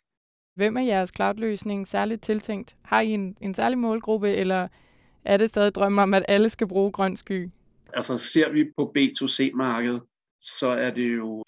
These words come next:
Speaker 2: folk med, med smartphones, og måske specielt folk med en iPhone. Øh, kigger vi på B to B-markedet, jamen, så er det jo, ja, alle små og mellemstore virksomheder for den sags skyld. Når vi kommer op i de større virksomheder, så har de en I T-afdeling,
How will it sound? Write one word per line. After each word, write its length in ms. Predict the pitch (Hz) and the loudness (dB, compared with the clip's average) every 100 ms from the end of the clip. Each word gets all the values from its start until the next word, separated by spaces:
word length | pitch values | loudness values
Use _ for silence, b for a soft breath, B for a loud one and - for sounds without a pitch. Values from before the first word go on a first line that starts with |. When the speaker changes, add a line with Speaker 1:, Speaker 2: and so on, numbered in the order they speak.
| - | 0
Speaker 2:
folk 200 | 120 110 | 0 0
med, 200 | 110 101 - | -2 -4 2
med 160 | 123 | 4
smartphones, 640 | 113 101 101 - 107 104 - | 4 2 0 0 0 0 -2
og 100 | 110 | -2
måske 340 | 110 - 107 | -2 -2 -4
specielt 460 | - 101 - 104 - | -2 -2 0 0 2
folk 240 | 104 - | 0 0
med 100 | 104 | -4
en 80 | 98 95 | -4 -6
iPhone. 320 | 95 98 104 107 _ _ _ _ _ _ - | -4 -4 -4 -8 _ _ _ _ _ _ -2
Øh, 200 | 110 107 | 0 0
kigger 280 | - 123 123 | 4 6 8
vi 220 | 113 117 - | 8 6 4
på 500 | 110 107 107 107 104 | 2 4 4 2 2
B 40 | 120 - | 2 2
to 100 | - | 0
B-markedet, 720 | 117 120 110 117 113 110 117 | 4 4 4 0 -2 -2 -2
jamen, 180 | 98 104 | -2 -4
så 160 | 101 98 | -2 -2
er 80 | 101 | 2
det 140 | 104 | 2
jo, 320 | 101 98 101 _ _ _ _ _ _ - | 2 0 -4 _ _ _ _ _ _ -6
ja, 180 | - - - _ _ - | -2 -2 -6 _ _ 0
alle 200 | 113 113 | 2 2
små 240 | - 110 | 4 2
og 100 | 107 | 2
mellemstore 460 | 110 104 107 110 104 | 0 0 0 -2 0
virksomheder 600 | 107 104 110 107 104 110 | 0 -2 -4 -4 -4 -6
for 60 | 107 | -4
den 200 | 104 - | -4 -4
sags 200 | 107 104 | -8 -8
skyld. 260 | - 107 - | -6 -6 -4
Når 100 | 117 | -2
vi 80 | 110 | -2
kommer 300 | 120 117 107 | 4 6 6
op 160 | 110 | 2
i 20 | |
de 180 | 113 113 | -4 -6
større 260 | - 107 113 | -2 0 2
virksomheder, 640 | 110 107 - 107 104 98 | 0 0 -2 -4 -4 -6
så 180 | 117 104 | -8 -6
har 200 | 104 104 | -4 -2
de 140 | 117 | 0
en 100 | 107 | 2
I 140 | 110 113 | 2 2
T-afdeling, 720 | 123 110 110 117 - 113 110 | 0 -2 0 -2 -2 -4 -6